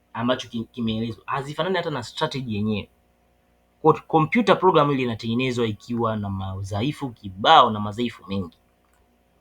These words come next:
Kwa mwisho wa siku wewe unakuja kuuziwa bomu. Unajua ni robot linafanya kazi vizuri, imekuwa tested. Unakuja kupigwa bomu nzuri tu. Kwa hii pia ni sababu.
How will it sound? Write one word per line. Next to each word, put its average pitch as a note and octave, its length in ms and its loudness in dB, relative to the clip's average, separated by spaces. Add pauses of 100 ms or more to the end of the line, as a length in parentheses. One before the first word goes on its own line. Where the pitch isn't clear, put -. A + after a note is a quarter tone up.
(640)
Kwa C#3+ 120 4
mwisho C#3+ 160 4
wa D3+ 60 4
siku F3 220 -4
wewe F3+ 120 12
unakuja D#3+ 300 6
kuuziwa B2+ 520 0
bomu. B2+ 360 4 (1000)
Unajua B2 340 0
ni A2+ 140 0
robot C#3 300 -2
linafanya A2 360 -4
kazi A#2 240 -4
vizuri, A#2 380 -4
imekuwa A2 260 -2
tested. A2 460 -8 (840)
Unakuja A#2+ 320 -4
kupigwa A2+ 400 -2
bomu B2+ 320 4
nzuri D3+ 340 -2
tu. - 160 -12 (640)
Kwa - 220 -4
hii F#3+ 180 2
pia D#3+ 200 0
ni B2 100 -2
sababu. G#2+ 400 -2